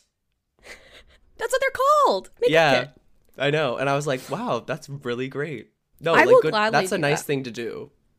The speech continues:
Speaker 2: I feel.
Speaker 1: I will gladly. Well, what am I gonna do? Hoard it all?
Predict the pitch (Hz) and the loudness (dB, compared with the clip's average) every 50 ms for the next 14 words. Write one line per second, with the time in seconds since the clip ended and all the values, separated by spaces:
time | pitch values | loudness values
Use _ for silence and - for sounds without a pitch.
0 | _ _ _ 139 117 - - - 254 247 247 254 262 269 269 240 226 214 202 202 | _ _ _ -16 -16 -14 -10 -2 2 2 2 4 2 2 0 0 -2 -6 -8 -12
1 | 214 - - _ 220 - - 214 190 185 202 196 - 180 170 175 175 180 - - | -16 -18 -20 _ -20 -12 -8 -4 -2 -2 -2 -4 -6 -8 -8 -8 -8 -10 -12 -6
2 | - 302 294 269 302 330 320 311 294 302 294 277 240 262 220 - - - - 175 | -2 -2 0 0 0 0 -2 -2 -4 -6 -6 -6 -6 -6 -6 -6 -8 -8 -6 -6
3 | 165 165 180 190 202 208 208 226 247 - | -4 -4 -4 -4 -4 -4 -4 -4 -6 -8